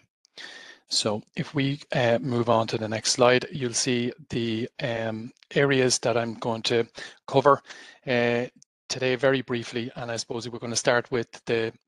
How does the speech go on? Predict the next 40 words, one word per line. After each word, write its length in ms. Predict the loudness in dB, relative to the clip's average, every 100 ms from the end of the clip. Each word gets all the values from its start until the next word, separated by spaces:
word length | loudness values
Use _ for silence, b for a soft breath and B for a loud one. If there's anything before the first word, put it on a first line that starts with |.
| -8
the, 240 | -4 -4 -6
the 80 |
central 260 | -8 -8 -6
bank's 200 | -6 -6
strategy 440 | 0 0 0 -2
on, 200 | -2 -4 -6
on 220 | -10 -10
climate 360 | -8 -6 -4 -4
change 240 | -4 -4
and 100 | -4
the 60 | -4
overall 340 | -4 0 0
strategy 480 | 0 0 0 -2 -8
from 220 | -8 -10
the 80 | -8
central 320 | -6 -6 -6
bank. 380 | -4 -4 -4 -12 B B B B B
Um, 400 | 2 4 2 -2 -10 B -6
the 80 |
central 280 | -2 -2 -2
bank's 320 | 0 0 -2
climate 380 | -2 2 2 2
change 300 | 2 0 0
unit. 420 | 2 2 0 -2 -8 _ _ _ -6
Um, 340 | -4 -2 -4 -8
I'm 140 | -10 -8
just 180 | -6
going 220 | -4 -4 -4
to, 100 | -4 -4
I 80 | -4
suppose, 400 | -2 -2 -2 -2
recap 640 | 0 0 -4 2 4 4
a 40 |
little 200 | 2 2
bit 160 | 2 2
on 120 | 0
the 80 | -2
supervisory 580 | -6 -2 0 0 0 -4
expectations 600 | -4 -4 0 0 0 -4
correspondence 800 | -4 -4 0 0 0 -4 -4